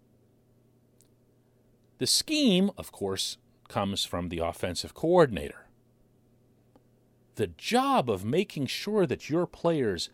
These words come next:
know it, feel it, and understand why it's happening, and additionally, to gain the ability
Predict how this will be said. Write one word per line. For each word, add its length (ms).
know 420
it, 260
feel 640
it, 400
and 160
understand 760
why 460
it's 240
happening, 640
and 260
additionally, 800
to 100
gain 380
the 160
ability 540